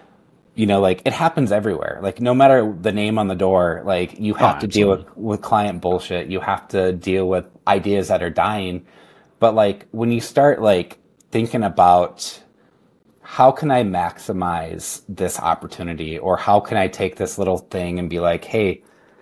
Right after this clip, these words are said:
Speaker 1: here's what you asked for. You came to us for a reason.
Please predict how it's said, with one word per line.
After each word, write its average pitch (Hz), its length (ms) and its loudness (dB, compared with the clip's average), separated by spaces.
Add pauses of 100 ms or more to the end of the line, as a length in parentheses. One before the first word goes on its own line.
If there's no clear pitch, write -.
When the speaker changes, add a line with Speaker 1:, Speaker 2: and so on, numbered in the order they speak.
(120)
Speaker 1:
here's 151 460 4
what 127 160 4
you 107 160 2
asked 95 280 2
for. 82 480 -4 (720)
You 117 140 -2
came 123 240 -2
to 113 140 2
us 101 120 2
for 90 200 0
a - 20 -2
reason. 85 560 -6